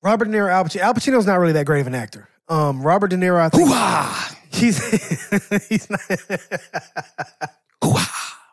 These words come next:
Speaker 1: he's not that great of an actor. I think that people just fell in love with Scarface and they romanticized how good he was, but he wasn't that great. Robert De
Speaker 2: Christian
Speaker 1: Niro is a pretty
Speaker 2: Bale's
Speaker 1: good
Speaker 2: a great actor.
Speaker 1: Who?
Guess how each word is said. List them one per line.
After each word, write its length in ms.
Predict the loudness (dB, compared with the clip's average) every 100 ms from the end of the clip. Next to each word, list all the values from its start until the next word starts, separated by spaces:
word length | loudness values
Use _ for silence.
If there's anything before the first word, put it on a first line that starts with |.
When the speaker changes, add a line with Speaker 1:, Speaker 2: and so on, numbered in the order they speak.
| _ _ _
Speaker 1:
he's 180 | 2 2
not 240 | 2 2
that 160 | 0 2
great 180 | 2 2
of 80 |
an 60 | 0
actor. 280 | 0 0 0
I 100 | 0
think 220 | 0 0
that 240 | -2 -4 -6
people 160 | -4
just 240 | 0 -2 -2
fell 200 | 0 0
in 60 |
love 140 | 0 0
with 100 | -2
Scarface 600 | 0 0 0 -2 -4 -8 _ _ _
and 120 | -2
they 60 | 0
romanticized 760 | 2 2 2 0 0 0 0
how 140 | 0 -2
good 200 | 0 -2
he 100 | 0
was, 200 | 0 -2
but 100 | -4
he 60 |
wasn't 300 | 0 -2 -2
that 140 | -8 -6
great. 240 | -6 -6 -12 _ 0
Robert 220 | 2 4
De 60 |
Speaker 2:
Christian 120 | 2 2
Speaker 1:
Niro 40 |
is 80 | 2
a 20 |
pretty 140 | 0 2
Speaker 2:
Bale's 140 | 0
Speaker 1:
good 60 | 0
Speaker 2:
a 20 |
great 200 | 0 0
actor. 380 | -2 -4 -12 -4
Speaker 1:
Who? 260 | -2 -2